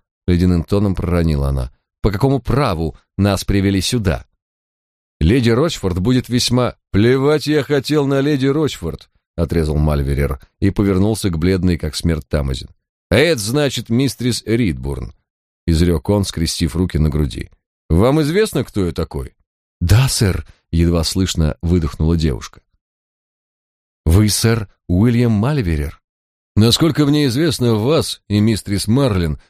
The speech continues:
послали в Йорк, дабы вы произвели необходимые приготовления к прибытию королевы. Вы ведь служите на кухне?» «Да, сэр, я пеку сладкое печенье и прочие лакомства». «Превосходно.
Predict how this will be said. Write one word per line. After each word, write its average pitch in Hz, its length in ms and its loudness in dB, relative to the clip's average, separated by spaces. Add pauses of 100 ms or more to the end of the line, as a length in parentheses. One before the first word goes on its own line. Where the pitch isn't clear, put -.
послали 143 480 2
в 120 60 2
Йорк, 123 340 0
дабы 120 400 0
вы 120 220 0
произвели 113 720 0 (160)
необходимые 123 640 0
приготовления 117 920 -2 (140)
к - 40 -12
прибытию 101 460 2
королевы. 95 540 0 (540)
Вы 85 220 4
ведь 107 120 2
служите 113 380 0
на 113 100 2
кухне?» 107 420 -4 (400)
«Да, 127 160 2
сэр, - 320 0 (300)
я 117 220 2
пеку 143 320 -2
сладкое 147 580 0
печенье 135 720 -2 (160)
и 156 80 0
прочие 131 480 0
лакомства». 90 640 -4 (480)
«Превосходно. 101 760 0